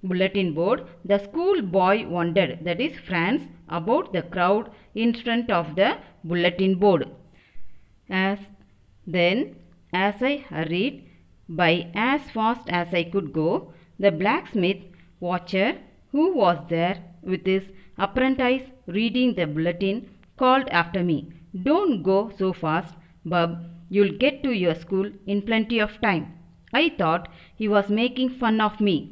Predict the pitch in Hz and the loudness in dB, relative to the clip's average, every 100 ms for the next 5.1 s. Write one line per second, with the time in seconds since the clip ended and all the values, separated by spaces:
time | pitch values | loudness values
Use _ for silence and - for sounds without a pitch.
0 | - - 160 175 156 208 220 - - _ | -18 -10 -2 -2 0 0 -2 -8 -20 _
1 | _ - 175 170 180 - - - 196 202 | _ -8 -6 -4 -8 -8 -20 -6 0 2
2 | 202 208 202 - - - _ _ _ - | 2 0 -4 -18 -20 -20 _ _ _ -10
3 | 180 180 214 220 165 156 151 160 233 277 | -6 -4 -2 -2 -2 -2 0 -2 -2 -6
4 | - 180 202 202 180 190 185 180 175 202 | -4 2 2 2 -2 0 -2 -4 0 0
5 | - | 0